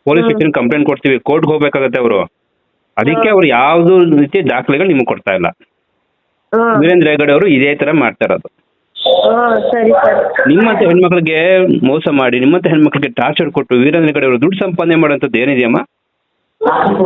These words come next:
Speaker 2: ಏನ್ ಅದು ಅವ್ರಿಗೆ ಗೊತ್ತು ಸರ್, ನಮ್ಗ್ ಗೊತ್ತು. ಅವ್ರು ಅದೇ ತರ ಮಾಡ್ತಿರೋದು. ಇನ್ಸೂರೆನ್ಸ್ ಅಂತ ಕಟ್ಟಿಸ್ಕೊತಾರೆ.
Speaker 1: ಹ್ಮ್.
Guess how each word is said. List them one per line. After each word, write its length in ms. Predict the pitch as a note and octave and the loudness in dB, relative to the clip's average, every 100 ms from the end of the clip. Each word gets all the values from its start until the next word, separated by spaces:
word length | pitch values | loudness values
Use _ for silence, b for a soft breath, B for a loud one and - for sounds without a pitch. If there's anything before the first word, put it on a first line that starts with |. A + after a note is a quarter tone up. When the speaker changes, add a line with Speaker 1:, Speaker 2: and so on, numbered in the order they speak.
| F3+ C4+ A#3+ | 2 2 2
Speaker 2:
ಏನ್ 280 | C4 D4 E4 D#4+ | 2 2 2 0
ಅದು 240 | C#4 C4 | 0 0
ಅವ್ರಿಗೆ 360 | B3 D4 D4+ D4+ | 0 2 2 2
ಗೊತ್ತು 380 | D4 C#4 C#4 C#4 | 2 0 0 -2
ಸರ್, 220 | C#4 C4 | -2 0
ನಮ್ಗ್ 380 | C4+ B3 A#3 B3 | 0 0 2 2
ಗೊತ್ತು. 280 | B3 B3 B3+ | 2 0 0
ಅವ್ರು 180 | B3 | 0
ಅದೇ 260 | B3 G3+ B3+ | 2 2 0
ತರ 180 | B3+ C#4 | 0 0
ಮಾಡ್ತಿರೋದು. 580 | - B3 - - A#3+ A#3+ | 2 0 -2 -2 0 2
ಇನ್ಸೂರೆನ್ಸ್ 760 | A#3+ C4 C4+ D4 C#4+ C#4+ C4+ D4 | 4 4 4 2 2 2 0 2
ಅಂತ 320 | D4+ D4+ D4+ | 2 2 0
ಕಟ್ಟಿಸ್ಕೊತಾರೆ. 880 | D4+ D4 C#4 C#4+ - C4 A#3+ A3 B3 | -2 -2 -4 -4 -4 -4 -2 0 0
Speaker 1:
ಹ್ಮ್. 500 | E4 F4 C#4 D4 | 0 0 2 2